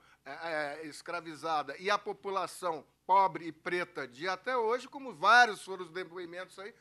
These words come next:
convive com a tortura. Eu tenho dito que, é, há em, em andamento a revolução dos celulares. O celular hoje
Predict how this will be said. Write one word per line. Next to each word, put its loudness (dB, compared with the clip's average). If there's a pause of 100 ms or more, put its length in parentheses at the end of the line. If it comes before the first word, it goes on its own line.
(140)
convive -10
com -16
a -10
tortura. -10 (180)
Eu -10
tenho -8
dito -16
que, -10 (500)
é, -10
há 2
em, -10
em -6
andamento -2
a 0
revolução -4
dos -14
celulares. -6 (680)
O -12
celular 0
hoje 2